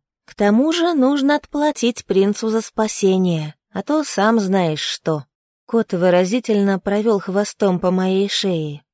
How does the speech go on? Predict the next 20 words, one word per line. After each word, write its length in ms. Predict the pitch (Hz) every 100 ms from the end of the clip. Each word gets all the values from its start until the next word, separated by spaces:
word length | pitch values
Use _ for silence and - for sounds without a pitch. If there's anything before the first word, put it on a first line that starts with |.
| _ _ _
Ага, 540 | 240 294 202 202 220 _ _
это 280 | 190 202 233
самое. 640 | - 180 170 175 165 143 _ _ _
А 60 | 190
мне 260 | 220 262
совершенно 880 | 247 - 277 285 277 - 277 220 185
не 160 | 180 196
хочется 600 | - 233 - 170 - 175
отдавать 560 | 170 175 190 185 165
долг 300 | 165 185 170
чести 440 | - - 226 - 175
с 100 | -
процентами 960 | - 170 - - 233 214 180 170 156 _ _
и 120 | 185
раньше 400 | 220 233 - 254
времени 440 | 247 214 185 180
повстречать 680 | 180 185 - 190 196 - 175
старуху 520 | - - 247 196 147
с 100 | 156
косой. 580 | - 180 180 165 151 135